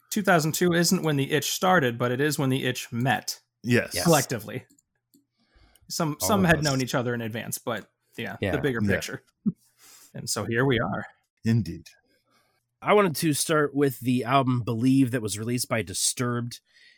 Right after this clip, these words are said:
Speaker 3: in two thousand two. It was their second album. Disturbed is a band with David Draiman. I, and they, you know, when they released Stupefy and, and The Sickness, they were huge. They blew up. Every song that was released off that album was just a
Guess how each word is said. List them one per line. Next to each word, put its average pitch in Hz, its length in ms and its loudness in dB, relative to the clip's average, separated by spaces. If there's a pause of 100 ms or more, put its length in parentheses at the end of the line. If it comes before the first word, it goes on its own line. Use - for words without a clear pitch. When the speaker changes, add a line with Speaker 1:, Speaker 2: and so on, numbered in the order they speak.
Speaker 3:
in 98 400 -8 (140)
two - 180 -6
thousand 120 380 -2
two. 139 180 -2
It 123 60 -6
was 110 100 -4
their 113 160 -4
second - 600 0 (120)
album. 135 520 -2
Disturbed 117 440 -2
is 107 140 -4
a 101 60 -8
band 113 260 -2
with 104 180 -8
David 110 300 -4
Draiman. 117 460 -4 (200)
I, 120 100 -8
and 107 280 -10
they, 127 300 -2
you 135 80 -2
know, 117 100 -2
when 113 140 -2
they 117 80 -2
released 131 520 0
Stupefy 135 600 0
and, 110 140 -2
and 104 260 -6
The 98 60 -10
Sickness, 139 500 -2
they 123 160 -4
were 107 140 -4
huge. 131 500 -2
They 107 60 -12
blew 135 260 2
up. 139 240 2 (540)
Every 139 260 0
song 143 300 4
that 127 100 0
was 117 160 -4
released 139 380 4
off 104 160 -4
that 107 120 -4
album 98 440 -6
was 110 400 -6
just 104 300 -10
a 101 140 -8